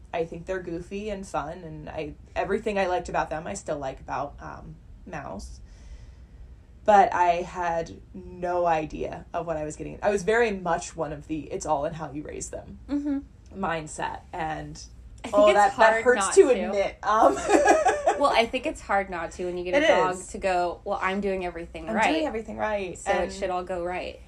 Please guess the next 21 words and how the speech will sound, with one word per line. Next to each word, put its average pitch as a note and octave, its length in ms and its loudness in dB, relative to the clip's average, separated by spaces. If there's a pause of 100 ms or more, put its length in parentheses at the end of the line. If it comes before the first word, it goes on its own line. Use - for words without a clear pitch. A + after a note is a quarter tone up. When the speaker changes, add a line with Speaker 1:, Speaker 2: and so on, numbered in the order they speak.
Speaker 1:
you C4 140 -2
know, G3+ 200 8
it, A#3 60 8 (200)
it, E3+ 260 -4 (120)
on G#3 400 0
paper, C4 480 -2
I C4 180 0
was. G#3 480 -2
You E3+ 80 -8
know, E3 100 -6
I E3+ 120 -8
had F3 260 -4
her, F#3 440 -4
you F3+ 80 -12
know, E3 120 -10
I F3 240 -4 (180)
went F3 480 -2
online E3+ 560 -8
and G3+ 140 -10
I D#3+ 120 -8
found E3 520 -4